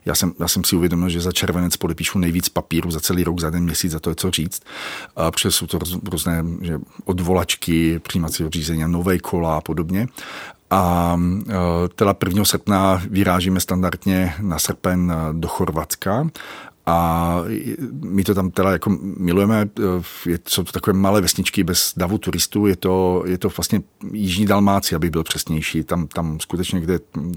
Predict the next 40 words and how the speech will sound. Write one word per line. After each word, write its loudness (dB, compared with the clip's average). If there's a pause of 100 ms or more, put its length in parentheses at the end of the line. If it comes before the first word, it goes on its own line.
to 0
Biokovo 2
klesáš -2
do 0
vody 0
a 0
je -4
tam -4
malinká -2
plážička, -4 (840)
eh, 2
to 0
pohoří 0
Biokovo -4
teda, -4 (340)
vysoké, 0
a 2 (120)
kde -2
se, 2
eh, -4 (320)
mísí 4
ten 2
horský 0
vzduch 2
s -2
mořským 2
a 2
voní 2
tam, 0
eh, -4
borovice, 0
levanduly, 2
tak -6
tam -4
to -8
skutečně -2
milujeme. 4
A 0
dokonce, 2
eh, -12